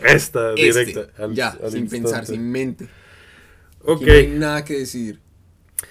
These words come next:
Speaker 1: Pues bueno, después de este paréntesis cultural, eh,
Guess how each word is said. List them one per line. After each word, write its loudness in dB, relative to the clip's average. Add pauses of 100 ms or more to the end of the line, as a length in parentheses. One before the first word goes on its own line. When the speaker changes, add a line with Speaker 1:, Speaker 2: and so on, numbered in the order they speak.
(340)
Speaker 1:
Pues 6
bueno, 4
después 2
de 2
este 0
paréntesis -4
cultural, -2 (340)
eh, -4